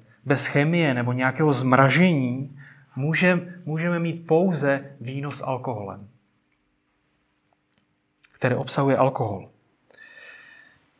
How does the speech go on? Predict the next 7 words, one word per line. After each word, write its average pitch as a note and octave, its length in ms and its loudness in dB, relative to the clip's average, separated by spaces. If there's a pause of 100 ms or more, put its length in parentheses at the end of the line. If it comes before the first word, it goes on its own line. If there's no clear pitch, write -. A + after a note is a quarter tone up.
Jo, A#2+ 180 4
pasterizace, D3 1200 2
a, B2+ 540 6
byla C3 200 0
objevená C3 440 0
někdy B2+ 320 -2
v B2+ 120 -8